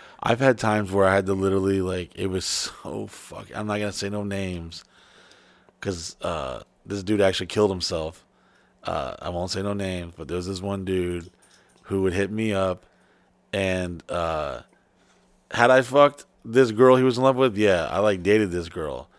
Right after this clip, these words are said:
But then she would, like, you know, go do her thing and not do my thing, and then whatever, and we're still homies. And there were times she would come over and hang out,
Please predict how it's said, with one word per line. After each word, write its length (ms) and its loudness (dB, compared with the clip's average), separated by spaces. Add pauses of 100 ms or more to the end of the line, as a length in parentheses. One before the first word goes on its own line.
(380)
But 240 -4
then 440 0
she 220 -6
would, 260 -2
like, 280 -2 (180)
you 120 -12
know, 320 -8 (300)
go 160 2
do 160 0
her 180 0
thing 300 -4
and 80 -8
not 160 -4
do 80 -6
my 220 -4
thing, 340 -6
and 100 -6
then 200 -8
whatever, 360 0
and 80 -6
we're 120 -6
still 240 -6
homies. 440 -6 (720)
And 120 -6
there 80 4
were 80 2
times 260 0
she 100 -6
would 120 -2
come 200 0
over 160 4
and 80 0
hang 160 0
out, 300 2